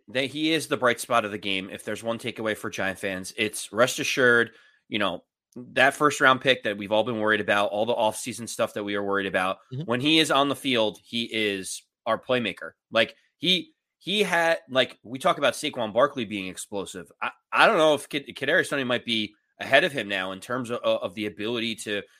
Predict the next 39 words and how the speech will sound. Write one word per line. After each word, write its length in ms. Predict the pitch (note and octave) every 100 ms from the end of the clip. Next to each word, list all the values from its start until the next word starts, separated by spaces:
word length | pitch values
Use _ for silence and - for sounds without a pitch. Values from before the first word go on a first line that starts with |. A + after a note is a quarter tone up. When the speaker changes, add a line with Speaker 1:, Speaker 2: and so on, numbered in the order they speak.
| _
Speaker 1:
make 300 | G2 B2+ -
people 240 | C3+ A#2+ G#2+
Speaker 2:
No, 140 | A2
Speaker 1:
miss, 60 | C3
Speaker 2:
he's 160 | D#3 D3
the 80 | E3
Speaker 1:
right? 80 |
Speaker 2:
best 220 | C#3+ C#3+ C#3
weapon 280 | C3+ B2+
on 60 | A2+
the 60 | A2
New 80 |
York 140 | G#2+ G2+
Football 260 | G#2 G2+ F#2+
Giants. 360 | G2 F#2 - A2+
Speaker 1:
I, 120 | C3+
I 40 | A#2+
mean, 160 | C3
it's, 200 | B2 - -
it's 120 | -
crazy 360 | - B2 B2+ C#3+
to 60 | C#3
suggest 460 | - B2 C#3 F3
that. 220 | B2+ G2+
You, 120 | A2 A2
you, 160 | A2+
you 120 | G#2 A#2
think 180 | B2+
about 160 | B2 B2+
all 80 | B2+
the 60 |
money 240 | A#2+ A#2+ C3+
we 80 | C3
spent 260 | - C3+
on 140 | C3+ A#2
Golladay. 380 | B2 C#3 A#2
You 80 | G#2
talk 200 | A2 A#2+
about 220 | A#2+ A#2